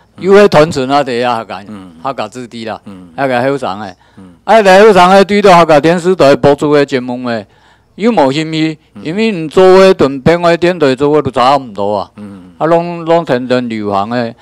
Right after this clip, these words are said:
Speaker 1: 啊，遐种流行的思维还没可以做改变。
Speaker 2: 嗯。
Speaker 1: 啊，相信，事，事困难的客家电视台啊，
Speaker 2: 嗯。
Speaker 1: 嘛要增加啦。
Speaker 2: 嗯。
Speaker 1: 因为最主要啦，客家后生的都唔会困难的客家电视台哦。
Speaker 2: 嗯。
Speaker 1: 我们注意啊，讲啊，迄个乡下拢男人老人家在，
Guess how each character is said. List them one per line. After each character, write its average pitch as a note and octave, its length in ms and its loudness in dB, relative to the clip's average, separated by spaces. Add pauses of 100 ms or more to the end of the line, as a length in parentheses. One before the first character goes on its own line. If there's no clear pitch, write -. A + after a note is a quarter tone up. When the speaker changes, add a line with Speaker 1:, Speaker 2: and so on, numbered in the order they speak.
(200)
Speaker 1:
啊， - 80 0
遐 F#3+ 160 4
种 F3 180 -2
流 C#3 200 0
行 B2+ 120 2
的 D#3+ 140 0
思 D3 160 -8
维 C#3+ 160 -2
还 C#3+ 80 0
没 C#3 140 -6
可 C3+ 160 -2
以 G#2+ 120 -6
做 B2 200 -6
改 A2+ 180 -4
变。 G#2+ 380 -8 (260)
Speaker 2:
嗯。 G2+ 160 -18
Speaker 1:
啊， B2 80 -8
相 C#3+ 180 -4
信， E3+ 380 -8 (580)
事， D#3+ 80 -14
事 C3 760 -10 (100)
困 D#3 240 2
难 B2+ 160 -2
的 A2 160 -2
客 C3+ 140 0
家 A#2 160 0
电 B2 200 -4
视 B2+ 160 -10
台 B2+ 120 -4 (240)
啊， - 280 -14
Speaker 2:
嗯。 G2 80 -20
Speaker 1:
嘛 A2 120 -6
要 C3+ 120 -2
增 F#2+ 220 -10
加 F2 160 -8
啦。 F#2 180 -12 (360)
Speaker 2:
嗯。 G2 100 -20
Speaker 1:
因 E3+ 80 -8
为 F3+ 60 -6
最 A3 200 -2
主 F3+ 200 -2
要 F3+ 180 6
啦， F3+ 380 4
客 F#3+ 160 2
家 - 260 0
后 G3+ 160 4
生 D#3+ 180 2
的 E3+ 80 2
都 E3+ 80 0
唔 B2 200 -10
会 B2 140 -2
困 D#3+ 200 -2
难 C3 160 -4
的 A#2+ 100 -2
客 C#3 120 0
家 A#2+ 160 -2
电 B2+ 200 -6
视 B2 160 -12
台 B2 200 -6
哦。 F#2 180 -12
Speaker 2:
嗯。 G2+ 260 -18
Speaker 1:
我 D3+ 80 -4
们 E3 160 -2
注 G#3 220 -10
意 D3 140 -4
啊， C3 100 0
讲 D#3+ 160 -4 (480)
啊， F3+ 100 -8
迄 G#3+ 140 -4
个 G#3+ 180 2
乡 E3+ 200 2
下 F3 160 4
拢 F#3 160 2
男 C#3 160 0
人 C#3 160 -2
老 D#3+ 120 2
人 C#3 220 -6
家 B2 140 0
在， C3+ 180 -4